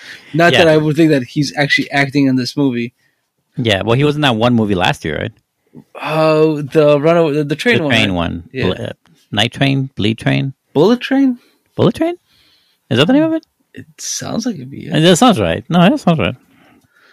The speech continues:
Speaker 1: Let me go. Yeah, Bullet Train. Okay. Yeah, and you, I know you loved him in that 'cause he's, it's Bad Bunny and you're
Speaker 2: No, I don't know anything about him. I still don't.
Speaker 1: Okay, anyways.
Speaker 2: <laughs> Continue.
Speaker 1: Uh,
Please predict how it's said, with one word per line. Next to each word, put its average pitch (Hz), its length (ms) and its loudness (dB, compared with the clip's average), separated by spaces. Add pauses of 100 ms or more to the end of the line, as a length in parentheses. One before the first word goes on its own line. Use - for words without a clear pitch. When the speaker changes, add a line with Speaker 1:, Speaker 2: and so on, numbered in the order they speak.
(240)
Speaker 1:
Let 135 120 -2
me 123 100 -4
go. 120 220 -4
Yeah, 151 140 4
Bullet 131 320 -2
Train. 123 240 -10 (200)
Okay. - 240 -20 (1200)
Yeah, 165 220 2
and 156 100 4
you, 165 120 0
I 156 80 2
know 208 80 2
you 143 180 0
loved 147 240 0
him 143 140 0
in 120 100 -2
that 127 340 0
'cause 117 180 -6
he's, 113 300 -10 (120)
it's 113 120 -16
Bad 123 320 0
Bunny 120 340 4
and 107 100 -2
you're 104 180 -4
Speaker 2:
No, 165 280 0
I 151 180 0
don't 247 160 0
know 262 100 2
anything 254 160 2
about 262 240 2
him. 247 260 0 (160)
I - 80 -4
still 262 300 0
don't. 269 420 0 (680)
Speaker 1:
Okay, 170 420 2
anyways. 151 420 0 (220)
Speaker 2:
<laughs> 139 220 0
Continue. 160 500 4 (480)
Speaker 1:
Uh, 196 340 4